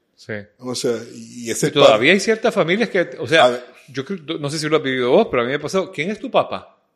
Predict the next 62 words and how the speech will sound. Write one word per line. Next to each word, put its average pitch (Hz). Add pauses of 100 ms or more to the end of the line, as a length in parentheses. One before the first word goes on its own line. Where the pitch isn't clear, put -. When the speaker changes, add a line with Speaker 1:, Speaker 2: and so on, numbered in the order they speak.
(280)
Speaker 1:
¿Quién 151
es 226
tu 247
mamá?". 117
Como 131
para 104
ver 160
cómo 226
te 151
van 147
a 120
tratar, 151
o 120
sea, 113
Speaker 2:
Claro. 113
Speaker 1:
ve-, 127
viene 147
de 165
eso 175
de 139
qué 139
tan, 151
yo 107 (100)
me 120
imagino 120
que 262
debe 202
Speaker 2:
Es 170
Speaker 1:
haber 147
quedado 156 (160)
Speaker 2:
pueblerino, 143
Speaker 1:
Sí. -
Speaker 2:
pero 131
sigue 120
dándose, 127
y 135
se 139
Speaker 1:
Sigue 120
Speaker 2:
da 120
en, 127
Speaker 1:
dándose. 151
Speaker 2:
en 127
gente 120
que 127
tiene 117
dinero. 98 (220)
Entonces, 107
que -
uno 104
espera 120
que 110
eso 110
ya 104
lo 110
haya 107
superado, 113
pero -
ay, -
¿cómo 135
andan 143
preguntando? 120
Speaker 1:
Sí. -